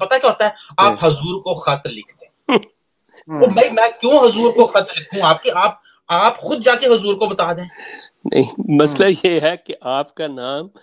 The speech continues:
Speaker 2: यकीन करें आखिरी दिन तक नहीं निकलेगा, क्योंकि इसी
Speaker 3: अल्लाह।
Speaker 2: उम्मीद पे वो जिंदा हैं कि कभी पैसे आ जाएंगे। इसे आप फिक्र नहीं करें, <laughs> ठीक है, कोई ऐसी
Speaker 1: शुक्रिया,
Speaker 2: बात
Speaker 1: शुक्रिया। और ये जो लोग आते हैं आपको आके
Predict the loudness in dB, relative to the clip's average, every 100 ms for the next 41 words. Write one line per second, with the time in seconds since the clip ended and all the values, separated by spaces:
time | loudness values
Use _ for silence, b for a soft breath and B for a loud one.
0 | b b -14 -10 -10 -8 -8 -6 -8 -6
1 | -6 -4 -4 -6 -8 -10 -10 -10 -10 -12
2 | -12 -14 -16 -16 -14 -12 -12 -14 B B
3 | _ -4 -4 -4 -4 -4 -4 -2 0 2
4 | 0 -4 -6 -8 -10 -12 -8 -6 -6 -8
5 | -10 b -12 -10 -8 -10 -10 -12 -12 -12
6 | -12 -12 -18 -20 -18 -18 -20 b -14 -8
7 | -2 0 0 -4 -6 -6 -6 -10 -12 -12
8 | -14 -14 -14 -14 -14 -6 -6 -6 -10 -10
9 | -8 -6 -6 -6 -6 -6 -4 -6 B 0
10 | 0 2 2 4 4 2 2 2 2 0
11 | -2 -2 0 -2 0 -2 -2 -2 -2 -2
12 | -4